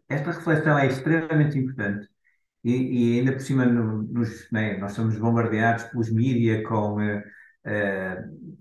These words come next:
formas, eh, diferentíssimas de, de, de ter sucesso, não é? Umas mais verdadeiras, outras menos verdadeiras. Nós todos sabemos como é que, como é que estão as redes sociais e é preciso saber gerir isso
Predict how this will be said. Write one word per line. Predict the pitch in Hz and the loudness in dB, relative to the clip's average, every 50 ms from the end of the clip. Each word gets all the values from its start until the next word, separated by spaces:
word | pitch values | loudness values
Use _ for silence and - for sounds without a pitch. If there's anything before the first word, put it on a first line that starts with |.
| _ _ | _ _
formas, | 120 113 110 110 113 110 107 104 101 - - - - - - | 2 2 4 4 2 2 2 0 0 -2 -6 -10 -14 -14 -12
eh, | 101 104 110 - - - - 160 143 120 - - - 226 175 151 - - | -12 -10 -10 -10 -12 -14 -12 -12 -12 -12 -12 -14 -14 -12 -12 -12 -10 -10
diferentíssimas | 160 127 127 127 127 127 131 139 139 139 139 147 147 - - 139 131 120 120 120 120 117 117 110 | -4 -2 0 0 2 2 2 4 4 4 4 4 2 2 2 2 0 2 2 4 4 4 4 2
de, | 110 117 113 113 110 110 107 | 2 4 2 2 2 0 -2
de, | 110 110 107 107 104 104 104 104 - - - | -2 0 0 0 0 -2 -2 -4 -6 -8 -10
de | 110 - | -10 -4
ter | - 120 120 120 | 0 2 2 2
sucesso, | 117 - - 110 - - 110 107 107 107 - - 110 | 2 -2 -8 -10 -6 -2 0 0 0 0 0 -2 -2
não | 98 98 101 | -2 0 0
é? | 101 101 98 - - - | -2 -2 -4 -8 -10 -10
Umas | 131 101 101 101 | -8 -6 -6 -4
mais | 98 98 98 101 - - | -2 -2 -2 -2 -2 -4
verdadeiras, | 120 117 165 165 120 107 107 107 101 95 - 92 | -4 -2 0 0 2 2 2 2 0 -2 -4 -6
outras | 90 - - 101 | -8 -8 -6 -4
menos | 101 98 95 104 107 101 | -4 -2 -2 0 0 0
verdadeiras. | 107 110 113 135 135 117 110 107 101 92 - - - - - - - - - - - _ _ _ _ - | 0 0 2 2 2 2 2 2 0 -2 -4 -8 -14 -18 -20 -20 -20 -20 -20 -20 -20 _ _ _ _ -8
Nós | 104 98 104 - | -6 -6 -6 -4
todos | - 110 104 107 - | -4 -4 -4 -2 -2
sabemos | 110 95 104 104 107 107 - | -2 -2 0 0 -2 -2 -2
como | - 104 98 | -2 -4 -4
é | - - | -4 -4
que, | - - 104 98 98 110 - - - | -6 -4 -4 -2 -2 -4 -4 -4 -4
como | 113 107 | -2 -2
é | 107 | -2
que | - | -4
estão | - 117 107 104 | -4 -2 -2 0
as | 101 104 | 0 0
redes | 110 107 - - | -2 -2 -4 -6
sociais | - - 117 107 110 113 110 120 | -8 -4 -2 0 0 2 2 2
e | 113 | 0
é | 107 | 0
preciso | - - 127 117 110 - - | 0 0 0 0 0 0 0
saber | - 120 107 117 113 104 | 0 2 2 4 2 2
gerir | 107 107 107 110 110 110 113 117 | 2 2 2 4 4 4 4 4
isso | 117 113 - - - 180 - - - - | 2 0 -2 -4 -4 -6 -6 -6 -10 -16